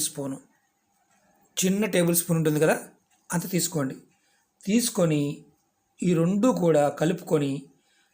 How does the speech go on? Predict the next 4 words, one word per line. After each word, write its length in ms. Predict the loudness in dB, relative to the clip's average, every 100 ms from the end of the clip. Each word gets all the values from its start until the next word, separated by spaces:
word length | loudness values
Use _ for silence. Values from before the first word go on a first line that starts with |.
| -12
చక్కగా 380 | -10 -4 2 2 4
మీరు 160 | 0 -2 -12 _ _ _ _ _ _ _
ఉదయం, 420 | -2 0 2 2 0 -6 _ -10 -2
సాయంత్రం 500 | 2 2 0 -4